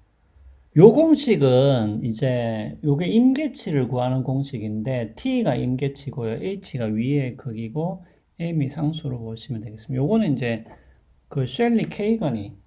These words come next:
예. 어, 셸리 케이건이 제시한 공식인데, 어,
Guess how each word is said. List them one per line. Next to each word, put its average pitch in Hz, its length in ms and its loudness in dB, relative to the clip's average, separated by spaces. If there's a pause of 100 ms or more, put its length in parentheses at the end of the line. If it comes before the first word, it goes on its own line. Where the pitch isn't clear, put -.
(140)
예. 135 300 -10 (2750)
어, 131 580 -8 (4000)
셸리 220 460 -2
케이건이 165 460 -2
제시한 139 420 -8
공식인데, 117 840 -8 (2250)
어, 170 640 -6